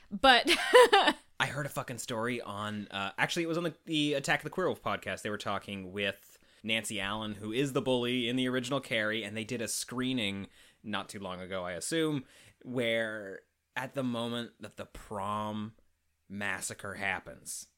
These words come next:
Speaker 2: all of the ri-, lights in the theater went red.
Speaker 1: <gasps>
Speaker 2: The entire fucking theater was bright red throughout that
Speaker 1: Wow.
Speaker 2: whole section. And, uh, now forever, I hope. I'm just gonna, I don't know,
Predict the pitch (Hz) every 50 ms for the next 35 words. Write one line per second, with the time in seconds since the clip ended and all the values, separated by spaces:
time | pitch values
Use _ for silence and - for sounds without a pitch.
0 | _ _ _ _ _ _ - 98 98 98 110 110 107 107 107 107 104 95 98 95
1 | 98 - - 113 110 98 98 101 - - 110 98 98 - - 107 95 92 90 92
2 | 90 87 85 92 92 92 92 90 - _ _ _ _ - 78 78 78 - - -
3 | - - - - - - - - - 294 285 269 262 254 254 254 262 254 - 117
4 | 120 - - - 127 113 110 110 113 107 - - 127 104 - 120 107 110 107 -
5 | - 117 110 110 110 104 101 95 101 104 98 90 87 95 104 101 - - 139 135
6 | 127 127 127 127 120 123 - - - _ - 113 120 120 131 151 143 139 131 123
7 | 117 110 104 101 - - - 196 196 180 147 - - 120 - 180 180 180 180 165
8 | - 151 156 151 147 147 143 147 139 135 - - - - 139 127 135 - - -
9 | 117 90 87 92 - - - - - - - - 98 95 92 95 92 87 92 95
10 | 90 90 90 90 90 104 107 107 101 101 98 101 101 98 - - - - 107 104
11 | 98 95 92 95 87 87 87 87 87 87 82 - 98 90 85 - - 123 147 170
12 | 190 214 - 294 269 214 175 147 123 98 - - - - - - 143 127 - -
13 | - 95 87 82 80 78 82 85 87 90 -